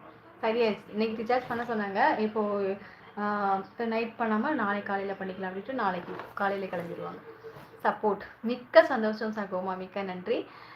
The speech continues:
ஆ, உம்மோடு உறவாடும் நாம் அன்பு உறவுகள் அனைவரும் வாழ்த்துகிறேன். மிக்க நன்றி செல்லும்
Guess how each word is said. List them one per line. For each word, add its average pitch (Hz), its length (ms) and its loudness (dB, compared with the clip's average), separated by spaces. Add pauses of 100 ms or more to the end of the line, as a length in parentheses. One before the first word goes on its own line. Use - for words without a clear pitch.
(160)
ஆ, 226 220 6
உம்மோடு 285 380 6
உறவாடும் 240 1040 2 (380)
நாம் 226 360 2
அன்பு 214 280 2
உறவுகள் 208 340 2
அனைவரும் 202 400 -2
வாழ்த்துகிறேன். 190 380 -2
மிக்க 214 280 -2
நன்றி 214 320 -2
செல்லும் 202 280 -4